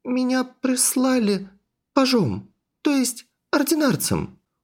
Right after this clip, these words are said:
"А, точно!" вспомнил я, что маменька нечто такое говорила.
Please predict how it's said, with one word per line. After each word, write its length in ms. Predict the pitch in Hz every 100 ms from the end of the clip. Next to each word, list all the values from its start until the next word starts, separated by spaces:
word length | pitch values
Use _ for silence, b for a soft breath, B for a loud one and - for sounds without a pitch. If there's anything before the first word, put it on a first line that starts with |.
| _ -
"А, 480 | 214 190 104 87 - -
точно!" 640 | 285 131 - 95 80 - _ _ -
вспомнил 540 | - - 95 87 87 82
я, 180 | 147
что 220 | 202 - 92
маменька 500 | 117 180 143 - 95
нечто 400 | 87 190 - -
такое 460 | 101 - 90 87
говорила. 600 | 92 139 175 95 73 76